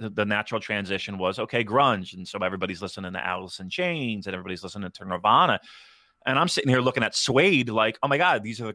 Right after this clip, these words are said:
this is the gr-, the greatest band in the world," because they had that pomp, and they had that, um, you know, a, a cross between the Smiths, what I, that I love, and, um, David Bowie that I love. So,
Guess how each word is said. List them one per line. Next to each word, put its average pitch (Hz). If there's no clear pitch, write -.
this 127
is 123
the 120
gr-, -
the 123
greatest 107
band 98
in 95
the 98
world," 131
because 101
they 107
had 113
that 104
pomp, 143
and 98
they 98
had 110
that, 98
um, 101
you 165
know, 151
a, 151
a -
cross -
between 113
the 117
Smiths, -
what 113
I, 107
that 104
I 98
love, 95
and, 117
um, 104
David 117
Bowie -
that 90
I 92
love. 82
So, 101